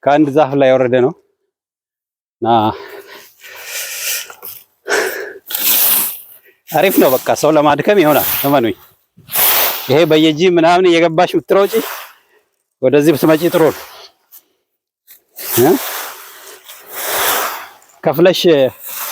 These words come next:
ስፖርት ከምትሰሪ ተከፍሎሽ መስራት ትችያለሽ። እና ያው ከኔ ጋር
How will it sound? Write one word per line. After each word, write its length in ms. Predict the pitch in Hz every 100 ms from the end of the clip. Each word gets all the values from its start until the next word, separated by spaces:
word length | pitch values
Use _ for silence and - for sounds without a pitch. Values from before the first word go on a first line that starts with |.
| - - - _ _
ስፖርት 300 | - 165 165
ከምትሰሪ 540 | - 175 170 - 185 180 262 - - - - - - _ _ _ -
ተከፍሎሽ 400 | 143 160 170 170
መስራት 320 | 254 262 160
ትችያለሽ። 480 | - 147 - 131 127
እና 160 | 131 143 208 - _ _ _ _ - - _ - - - - -
ያው 160 | 143 147
ከኔ 180 | 135 143
ጋር 180 | 147 180